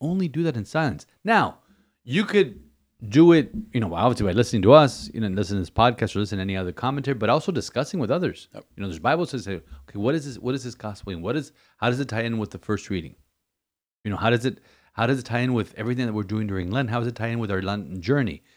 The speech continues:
Speaker 1: That we could do by conversing with others. And that's why I bring in,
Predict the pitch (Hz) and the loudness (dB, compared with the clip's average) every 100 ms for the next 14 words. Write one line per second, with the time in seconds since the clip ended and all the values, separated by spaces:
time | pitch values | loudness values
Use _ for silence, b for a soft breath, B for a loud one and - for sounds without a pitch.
0 | _ - 180 233 190 110 92 131 87 69 | _ 2 6 6 4 -4 0 0 0 -6
1 | _ _ _ - 117 117 107 120 123 110 | _ _ _ -6 -4 -2 0 0 -2 -4
2 | 87 127 87 71 - _ _ _ 95 117 | -2 -2 -4 -10 -20 _ _ _ -6 -4
3 | 131 127 107 120 120 110 | 0 0 0 0 0 -2